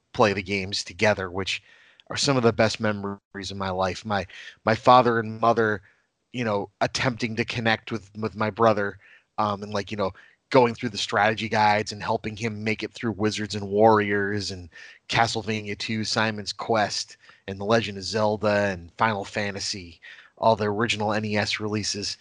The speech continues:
And, um, when I was four years old, so in nineteen eighty-eight,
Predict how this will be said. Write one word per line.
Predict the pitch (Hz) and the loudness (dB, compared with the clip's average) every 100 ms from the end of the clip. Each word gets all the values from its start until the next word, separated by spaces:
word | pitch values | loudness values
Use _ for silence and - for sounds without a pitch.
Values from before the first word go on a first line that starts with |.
| - - - - | -16 -18 -16 -2
And, | 120 113 110 | 0 2 2
um, | 110 107 95 92 - _ _ _ _ _ _ 151 | 4 4 2 -4 -16 _ _ _ _ _ _ 4
when | 147 | 8
I | 143 | 8
was | 139 | 6
four | - - 147 | 2 4 6
years | 151 151 151 123 | 6 4 2 2
old, | 117 92 - | 0 0 -4
so | - 117 | -6 -6
in | 107 | -2
nineteen | 113 113 120 | -2 -4 -4
eighty-eight, | 110 110 107 104 - | -2 -2 0 -2 -2